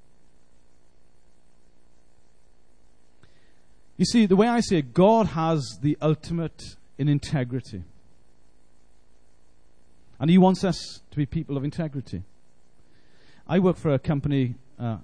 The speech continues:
go on record here, so I might get picked up on this by H M R C, but we'll see. I work for Candlelife International. Ninety percent of my work is inheritance tax mitigation,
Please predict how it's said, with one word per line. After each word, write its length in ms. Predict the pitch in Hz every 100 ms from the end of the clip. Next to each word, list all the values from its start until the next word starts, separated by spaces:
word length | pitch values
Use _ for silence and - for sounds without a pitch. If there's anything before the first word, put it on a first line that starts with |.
| -
go 100 | 120
on 100 | 117
record 340 | 120 - 113
here, 180 | - 104
so 300 | 104 113 104
I 60 | 104
might 240 | 113 104
get 120 | 104
picked 220 | - 139 139
up 140 | 117
on 60 | 110
this 100 | 110
by 140 | 117
H 180 | 110 -
M 80 | 110
R 140 | 104
C, 260 | - 135 185 - - - -
but 80 | -
we'll 140 | 110 107
see. 280 | - 95 101 - - - - - - -
I 80 | -
work 160 | 156 165
for 80 | 165
Candlelife 500 | - 160 147 143 143
International. 580 | 131 151 135 - 113
Ninety 580 | 107 131 175 170 185 120 - - -
percent 300 | 135 160 123
of 60 |
my 120 | 127
work 260 | 127 127 -
is 260 | 107 95 - - - - - - -
inheritance 540 | 151 151 170 - 151
tax 240 | - 117 -
mitigation, 640 | 113 113 107 90 85